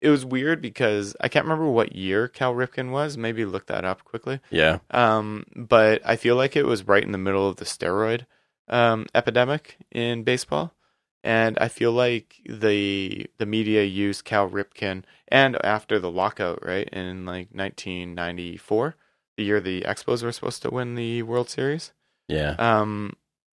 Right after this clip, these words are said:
Speaker 1: it was, like, a feel-good story for baseball. But
Speaker 2: Yeah,
Speaker 1: then
Speaker 2: oh,
Speaker 1: you
Speaker 2: yeah.
Speaker 1: also had, like, you know, Sammy Sosa and Mark McGwire and Rafael Palmeiro just jacking home runs for the
Speaker 2: I
Speaker 1: first
Speaker 2: was
Speaker 1: time in their
Speaker 2: so
Speaker 1: career.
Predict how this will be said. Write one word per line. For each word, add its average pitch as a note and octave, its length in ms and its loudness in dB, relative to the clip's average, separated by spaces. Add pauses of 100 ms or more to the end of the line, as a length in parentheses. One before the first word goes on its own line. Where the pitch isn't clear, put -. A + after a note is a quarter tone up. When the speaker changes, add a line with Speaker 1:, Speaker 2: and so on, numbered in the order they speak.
(460)
Speaker 1:
it A#2+ 120 4
was, A2 240 2
like, G2+ 280 4
a - 80 -2
feel-good G#2 560 0
story F2 360 -2
for - 160 -8
baseball. F#2 560 -6 (360)
But - 140 4
Speaker 2:
Yeah, C3 80 0
Speaker 1:
then D3+ 140 4
Speaker 2:
oh, D2+ 400 2
Speaker 1:
you A2+ 140 4
Speaker 2:
yeah. G#2 40 8
Speaker 1:
also A2 240 4
had, F#2+ 320 2
like, F#2 400 -2 (460)
you G#2+ 60 -6
know, G2+ 80 -4
Sammy F2+ 380 -4
Sosa F#2 760 -2
and E2+ 80 -10
Mark F2 260 -8
McGwire F#2 800 2
and E2+ 180 -10
Rafael F2+ 480 -4
Palmeiro F#2+ 720 -2 (320)
just - 240 -10
jacking F2+ 460 -2
home F#2+ 280 -6
runs F#2+ 360 -6
for G#2 140 -2
the G2 60 6
Speaker 2:
I G#2 80 10
Speaker 1:
first G#2+ 100 6
Speaker 2:
was G#2+ 120 4
Speaker 1:
time G#2+ 80 8
in A2 220 6
their A2+ 100 6
Speaker 2:
so G#2+ 100 4
Speaker 1:
career. - 20 6